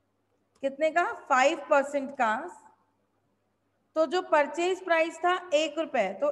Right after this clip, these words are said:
एक रुपए का पाँच परसेंट कितना होगा बताओ, एक रुपए का पाँच परसेंट, पॉइंट ज़ीरो फ़ाइव, पाँच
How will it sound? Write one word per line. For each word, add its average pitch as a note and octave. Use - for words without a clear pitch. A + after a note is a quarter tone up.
एक D4+
रुपए F4
का C#4+
पाँच D#4
परसेंट F4+
कितना D#4+
होगा G3
बताओ, C4+
एक C4+
रुपए D#4
का D#4+
पाँच C#4
परसेंट, D#4+
पॉइंट D4+
ज़ीरो D#4
फ़ाइव, A3
पाँच B3+